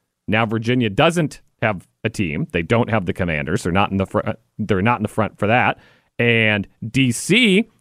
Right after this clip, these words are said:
is gonna give their money to the Commanders. That leaves Ted Leonsis on the outside looking in. He better come up with a plan. It's, uh, it, it's one fifty at the bar. The lights are about to come on, and everybody knows they need to go home with somebody right now.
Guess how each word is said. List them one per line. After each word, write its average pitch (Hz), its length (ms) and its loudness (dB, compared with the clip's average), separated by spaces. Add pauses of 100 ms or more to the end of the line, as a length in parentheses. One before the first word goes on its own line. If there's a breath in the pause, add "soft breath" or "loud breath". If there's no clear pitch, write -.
(140)
is 113 160 0
gonna 120 160 2
give 113 160 2
their 113 140 2
money 220 260 2
to 214 80 4
the 160 80 2
Commanders. 110 520 0
That 110 180 0
leaves 104 200 -2
Ted 101 200 0
Leonsis 127 560 0
on 107 80 2
the 101 100 2
outside 95 320 0
looking 87 300 -2
in. 80 120 -4
He 135 120 -2
better 175 240 0
come 92 180 -2
up 76 140 -8
with 80 100 -8
a 73 40 -8
plan. 62 460 -4 (480)
It's, 143 380 0
uh, 147 400 6
it, 139 160 0
it's 147 220 0
one 208 240 4
fifty 208 480 2
at 127 120 0
the 120 60 2
bar. 131 460 2 (320)
The 98 80 0
lights 131 260 2
are 170 80 2
about 165 260 2
to - 60 -12
come 170 220 0
on, 185 320 0 (380)
and 104 100 0
everybody 135 320 4
knows 131 240 2
they 123 80 2
need 120 160 2
to 104 40 -2
go 98 140 0
home 92 160 -2
with 73 80 -8
somebody 73 500 -6 (280)
right 101 180 4
now. 82 300 0